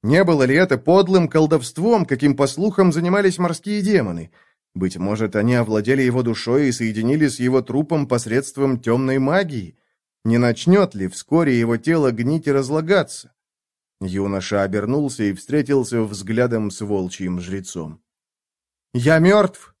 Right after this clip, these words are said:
спросил Рагнар. Это был безумный вопрос, он понимал это. Но Ранок, казалось, смотрел на него с пониманием,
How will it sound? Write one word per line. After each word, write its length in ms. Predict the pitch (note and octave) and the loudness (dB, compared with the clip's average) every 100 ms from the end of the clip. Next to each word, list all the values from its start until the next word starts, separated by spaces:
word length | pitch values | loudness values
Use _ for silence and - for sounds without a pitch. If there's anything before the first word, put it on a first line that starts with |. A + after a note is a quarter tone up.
| _ - | _ -14
спросил 540 | - A#2+ A#2 A2+ F#2+ | -2 0 0 -2 -2
Рагнар. 440 | G#2+ A2+ G2+ D#2 _ _ _ _ _ - | -2 -2 -6 -8 _ _ _ _ _ -2
Это 180 | F3 | 2
был 160 | G3+ A#3 | 4 2
безумный 540 | F#3+ A3 C#4+ B3 C3 | 2 2 2 2 0
вопрос, 440 | F#2+ F#2 F2+ E2 - | -2 -6 -8 -8 -2
он 200 | A#2 B2 | -2 0
понимал 480 | C#3 D#3 G3 F#3+ G#2 | -2 0 0 0 -4
это. 320 | D2+ - - _ - | -10 -18 -20 _ -4
Но 280 | B2 E3+ E3 | 2 4 6
Ранок, 480 | F#3+ G#3+ G#3+ G#3 | 4 4 0 -2
казалось, 520 | - F3 F#3+ F#3 E3 - | 0 2 4 2 0 -4
смотрел 480 | - D3 C#3 F#3 E3+ | -4 -2 0 0 0
на 40 | |
него 260 | D#3+ D#3 D#3 | 0 0 -2
с 60 | |
пониманием, 840 | - C#3+ C#3+ D#3 E3+ A#2 E2+ D#2+ | -2 -2 0 -2 -2 -4 -8 -12